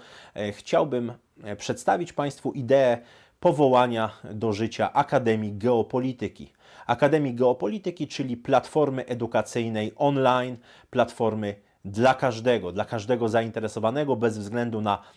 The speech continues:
wykształcenie, pochodzenie, wykonywany zawód. Jak dobrze Państwo, y, wiecie, geopolityka przez, y, dziesiątki lat w Polsce, mm, była zakazana,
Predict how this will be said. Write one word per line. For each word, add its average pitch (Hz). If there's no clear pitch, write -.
wykształcenie, 123
pochodzenie, 120
wykonywany 117
zawód. 107
Jak 117
dobrze 127
Państwo, 120
y, 107
wiecie, 151
geopolityka 117
przez, -
y, 101
dziesiątki 117
lat 107
w -
Polsce, 123
mm, 101
była 110
zakazana, 123